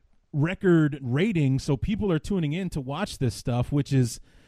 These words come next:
for me, a, a, a bittersweet thing, 'cause I love watching the draft. I'm still not a fan of the Thursday, Friday, Saturday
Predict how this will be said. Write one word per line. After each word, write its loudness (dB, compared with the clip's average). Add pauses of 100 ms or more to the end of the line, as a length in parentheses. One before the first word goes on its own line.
(300)
for 2
me, 4
a, 6
a, 4
a 4
bittersweet 4
thing, 0
'cause -2
I 2
love 4
watching 0
the 2
draft. 0
I'm 0
still -6
not -2
a -2
fan -6
of -4
the -4
Thursday, -2
Friday, -6
Saturday -2